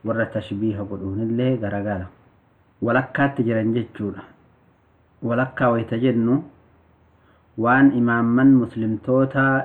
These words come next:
irra jiran irratti jiraatuudha. Tashbiihallee godhanii makhluuqaa walitti hin fakkeessan, tanziihallee goona jedhanii sifaata Rabbii hin onsan. Ka Rabbi qabu ni qaba, garuu ta isaan malte qaba jedhanii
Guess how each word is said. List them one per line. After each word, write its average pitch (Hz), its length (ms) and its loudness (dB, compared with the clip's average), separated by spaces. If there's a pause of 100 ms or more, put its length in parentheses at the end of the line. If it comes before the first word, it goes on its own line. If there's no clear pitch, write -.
(140)
irra 120 220 -2
jiran 110 280 -2
irratti 120 400 -2
jiraatuudha. 104 640 -4 (340)
Tashbiihallee 139 1040 4 (580)
godhanii 123 400 4
makhluuqaa 127 540 2
walitti 120 300 -2
hin 107 100 -4
fakkeessan, 135 800 -4 (500)
tanziihallee 127 800 4
goona 120 280 2
jedhanii 123 640 4
sifaata 123 400 -2
Rabbii 110 380 0
hin 107 160 -2
onsan. 110 480 -2 (500)
Ka 117 140 -6
Rabbi 135 320 2
qabu 120 240 2
ni 127 100 4
qaba, 131 380 4
garuu 131 360 4
ta 135 120 -4
isaan 110 320 -4
malte 123 400 -2
qaba 104 180 -6
jedhanii 104 380 -2